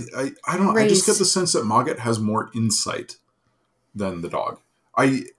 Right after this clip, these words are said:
Speaker 1: I do think this is Garth Nix playing a little bit into stereotypes of the animals themselves.
Speaker 2: Yeah,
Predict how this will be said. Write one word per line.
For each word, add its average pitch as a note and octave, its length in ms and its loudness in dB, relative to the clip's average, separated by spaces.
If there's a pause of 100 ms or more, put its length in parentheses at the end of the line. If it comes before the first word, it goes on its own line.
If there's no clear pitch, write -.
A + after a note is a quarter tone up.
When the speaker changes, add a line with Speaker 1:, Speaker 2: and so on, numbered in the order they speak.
(140)
Speaker 1:
I C3+ 140 -4
do B2 460 2
think E3 320 0
this A#2 280 4
is A2 180 2
Garth G2+ 300 0
Nix G#2 200 -2
playing A2 360 0
a G2 80 2
little F#2+ 240 0
bit F#2+ 200 0
into F#2 560 -4 (460)
stereotypes G#2 1200 2
of G2+ 300 2
the G2+ 200 -2
animals F2 480 -6
themselves. - 500 -4 (120)
Speaker 2:
Yeah, E3+ 360 -2